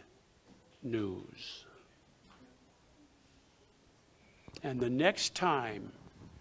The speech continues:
you wonder, "Where is God?" you remember the gospel.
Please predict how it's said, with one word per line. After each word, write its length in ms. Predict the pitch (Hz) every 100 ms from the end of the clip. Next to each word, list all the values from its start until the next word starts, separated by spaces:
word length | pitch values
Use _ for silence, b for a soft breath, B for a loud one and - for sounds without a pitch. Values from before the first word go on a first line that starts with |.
| - - - -
you 260 | 135 151
wonder, 800 | 151 147 151 143 135 127 107 - - - - - - - - - - - - - -
"Where 340 | 143 185 196
is 200 | 202 175
God?" 600 | 135 180 170 139 127 - - - - - - - - - - - - - - - -
you 160 | 214
remember 520 | 170 127 135 160 131
the 120 | 110 110
gospel. 760 | 131 139 - - - -